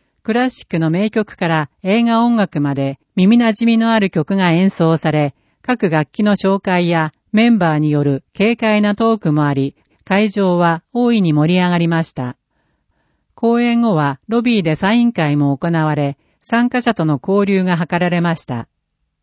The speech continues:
写真が三枚掲載されています。写真一、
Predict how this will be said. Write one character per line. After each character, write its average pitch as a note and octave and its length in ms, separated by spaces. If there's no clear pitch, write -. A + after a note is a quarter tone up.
写 F3+ 180
真 A#3 240
が A3+ 140
三 A#3+ 260
枚 D3 220
掲 E3+ 240
載 D#3+ 240
さ E3+ 100
れ D#3 100
て C#3+ 140
い C#3+ 100
ま C#3+ 160
す。 - 160
写 F3 220
真 A3+ 340
一、 E3 420